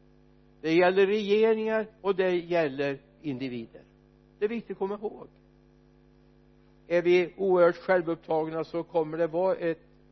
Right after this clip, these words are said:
ett självupptagande liv. Kom ihåg en sak. Nu kanske jag är lite tuff då.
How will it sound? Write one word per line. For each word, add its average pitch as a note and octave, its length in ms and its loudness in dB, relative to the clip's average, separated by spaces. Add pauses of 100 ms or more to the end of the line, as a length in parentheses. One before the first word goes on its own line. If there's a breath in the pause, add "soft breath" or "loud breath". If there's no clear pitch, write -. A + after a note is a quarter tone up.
(140)
ett D#3 180 -10
självupptagande C3+ 840 -8
liv. A#2+ 260 -18 (1000 soft breath)
Kom G#3+ 160 0
ihåg G#3 260 4
en C#3+ 180 0
sak. B2 280 -8 (1120)
Nu D3+ 160 -2
kanske C#3 320 -2
jag C3 200 2
är B2 100 -2
lite B2+ 260 -10
tuff - 400 -8
då. - 160 -12